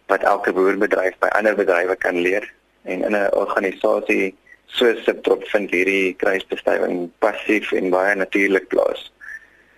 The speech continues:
Ek is, eh, seker dat Samek moeite sal doen om by ander bedrywe te leer. Ehm, 'n vereniging wat meer gefokus is op, op een gewas behoort oor die lang termyn beter te pre-, presteer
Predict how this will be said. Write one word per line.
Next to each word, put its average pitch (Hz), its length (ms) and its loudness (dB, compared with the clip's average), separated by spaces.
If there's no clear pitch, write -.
Ek - 200 -4
is, - 340 -4
eh, - 380 0
seker - 260 2
dat 110 220 0
Samek 104 340 0
moeite 104 340 2
sal 101 180 2
doen 95 240 0
om 92 480 -2
by 101 80 -2
ander 98 320 0
bedrywe 90 460 0
te 95 120 0
leer. 92 320 0
Ehm, 90 400 -2
'n 107 80 -2
vereniging 104 840 0
wat 98 180 -2
meer 104 220 0
gefokus 110 560 0
is 90 200 -2
op, - 140 -2
op - 180 -4
een 101 140 -2
gewas 95 400 -2
behoort 95 760 -4
oor 104 120 0
die 98 120 2
lang 92 260 0
termyn 90 360 -2
beter 85 420 -2
te - 120 -4
pre-, - 180 -6
presteer 92 580 -2